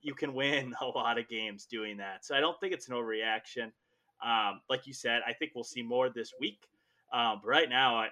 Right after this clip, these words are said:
I think I, I'm buying a lot in, uh, in the U C L A, um, U C L A stock. I think if you bought, took their futures bet, uh, at the beginning of the year to win the Pac-twelve South, you're feeling pretty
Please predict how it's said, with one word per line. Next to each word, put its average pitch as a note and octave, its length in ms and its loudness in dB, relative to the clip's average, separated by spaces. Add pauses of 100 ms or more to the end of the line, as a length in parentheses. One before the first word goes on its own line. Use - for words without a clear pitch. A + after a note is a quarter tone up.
(160)
I A#2 80 -6
think D3+ 240 0 (260)
I, C3+ 180 4
I'm D3+ 140 2
buying D#3+ 300 10
a C3+ 60 4
lot B2 300 6 (420)
in, A#2+ 240 -6
uh, G#2 320 -2 (480)
in B2 100 -8
the A#2 60 -6
U A#2+ 140 -4
C A#2+ 220 -6
L A2 180 -2
A, G#2+ 340 -2
um, F#2 260 -12 (920)
U D3 140 -4
C C#3+ 160 -4
L B2 120 4
A A2 80 2
stock. A2 280 -2
I B2+ 80 0
think D#3+ 140 2
if D#3 80 -2
you E3+ 80 0
bought, D3+ 340 8
took E3+ 180 0
their C#3+ 120 2
futures D3+ 420 -6
bet, A2+ 240 2 (640)
uh, A#2+ 380 6
at A#2+ 100 -2
the C3 60 -10
beginning C3 160 4
of B2+ 40 4
the B2 60 4
year A#2+ 100 4
to A2+ 100 0
win A2+ 140 -4
the G#2+ 60 -10
Pac-twelve G#2+ 440 -2
South, G2+ 300 -6
you're G#2 400 -4
feeling A#2 340 -6
pretty C3 380 -10